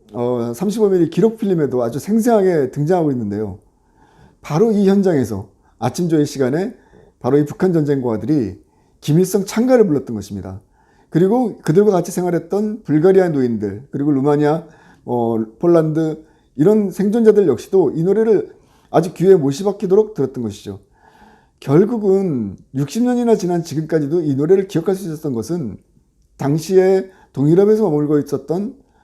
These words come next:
북한 전쟁 고아들이 칠 년에서 한 팔 년 동안 바로 이 동일한 아침 조회 시간의 프로그램을 그대로 교육받았기 때문에 가능했던 것이 아닐까 생각이 듭니다. 다시 말-, 간단히 말씀드려서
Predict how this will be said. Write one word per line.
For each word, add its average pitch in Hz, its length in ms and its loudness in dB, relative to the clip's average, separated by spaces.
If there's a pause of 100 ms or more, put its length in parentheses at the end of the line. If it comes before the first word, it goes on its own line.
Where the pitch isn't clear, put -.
(280)
북한 226 320 0
전쟁 165 300 2
고아들이 120 640 -2 (400)
칠 214 240 -2
년에서 202 300 4
한 190 140 -2
팔 233 180 -4
년 233 160 0
동안 151 440 -4 (440)
바로 165 180 2
이 220 140 -2
동일한 175 400 2
아침 202 400 0
조회 185 220 6
시간의 165 480 -2
프로그램을 160 760 0 (200)
그대로 208 320 2
교육받았기 151 520 -2
때문에 170 260 -4
가능했던 123 460 -6
것이 117 200 -8
아닐까 110 240 -8
생각이 110 240 -8
듭니다. 98 360 -14 (1000)
다시 156 220 0
말-, 214 180 4
간단히 180 400 -2
말씀드려서 147 760 -6